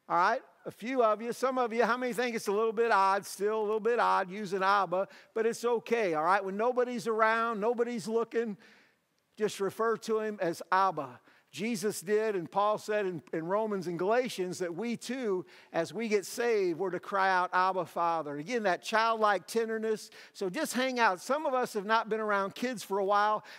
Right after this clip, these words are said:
Get around some kids and just look at the tenderness and the faith they have, and that's who I want to be in my relationship to my Heavenly Father. And this morning we want to talk about kind of the, on top of that, once we get to know that God is a God of love, that He cares about us,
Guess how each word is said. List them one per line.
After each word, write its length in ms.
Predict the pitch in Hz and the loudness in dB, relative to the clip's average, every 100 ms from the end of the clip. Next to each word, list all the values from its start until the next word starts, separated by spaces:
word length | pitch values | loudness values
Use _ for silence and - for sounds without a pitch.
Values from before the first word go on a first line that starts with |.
| - | -6
Get 140 | 240 | 0
around 340 | 320 294 285 269 | 4 4 2 0
some 200 | 262 226 | -4 -4
kids 480 | - 254 247 240 175 | 0 2 2 0 -6
and 100 | 170 | -8
just 240 | 262 - | -6 -4
look 220 | 269 262 | -4 -4
at 140 | 240 - | -4 -4
the 80 | |
tenderness 800 | - - 262 254 254 247 233 - - - - | -4 0 0 0 -2 -2 -4 -8 -18 -20 -8
and 160 | 185 175 | -4 -2
the 80 | |
faith 400 | 165 247 262 254 | 0 0 0 0
they 160 | 226 226 | 0 0
have, 500 | 202 214 220 214 202 - - | 2 2 2 0 -4 -14 -16
and 140 | - 160 | -6 2
that's 260 | 214 220 | 2 2
who 140 | 220 202 | -2 2
I 160 | 208 | 2
want 220 | 214 202 190 | 2 -2 -4
to 60 | |
be 240 | 160 190 185 | -2 -2 -2
in 80 | |
my 160 | 175 180 | 0 0
relationship 920 | 175 175 190 190 180 156 - 175 - - _ - | 0 0 0 -2 -6 -10 -6 -6 -8 -20 _ -12
to 60 | 175 | -2
my 160 | 160 | 0
Heavenly 460 | 156 185 170 170 147 | 2 0 -2 -6 -4
Father. 560 | 185 175 160 131 120 _ - _ - | 0 2 0 -4 -18 _ -20 _ -8
And 100 | 202 | -4
this 180 | 185 | -4
morning 360 | 240 339 294 233 | 0 2 2 0
we 100 | 233 | 0
want 260 | 233 226 220 | 0 0 -2
to 80 | |
talk 260 | 220 220 214 | 0 0 0
about 460 | 196 202 202 185 - | 2 2 2 0 0
kind 240 | 208 196 | 2 2
of 80 | 175 | -2
the, 220 | 165 165 196 - - - | -4 -4 -10 -20 -10 -2
on 160 | 190 | -2
top 360 | 165 233 247 240 | 0 2 4 2
of 120 | 196 | 2
that, 180 | 190 190 | 2 2
once 300 | 214 277 - | 0 -4 -4
we 160 | 247 220 | -4 -2
get 160 | 254 | -2
to 120 | 226 | -2
know 280 | 202 220 226 | -4 0 0
that 180 | 190 170 | -2 0
God 300 | 185 208 220 | 4 4 2
is 160 | 185 185 | -2 -2
a 40 | |
God 300 | 170 202 202 | 2 2 2
of 140 | 180 | 0
love, 480 | 165 208 214 214 190 | 0 2 2 2 -2
that 120 | 160 | -4
He 120 | 147 127 | -4 -4
cares 440 | - 226 226 175 | 0 2 0 -2
about 380 | 202 196 196 196 | 0 2 2 2
us, 300 | 208 202 | -2 -6